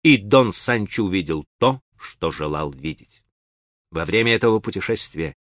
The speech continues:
свита его заметно уменьшалась. У Коимбры у него осталось десять человек.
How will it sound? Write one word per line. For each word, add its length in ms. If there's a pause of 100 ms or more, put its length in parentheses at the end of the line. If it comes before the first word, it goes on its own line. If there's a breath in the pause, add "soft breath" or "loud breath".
свита 500
его 180
заметно 520
уменьшалась. 840 (380)
У 140
Коимбры 800
у 80
него 180
осталось 680 (100)
десять 440
человек. 600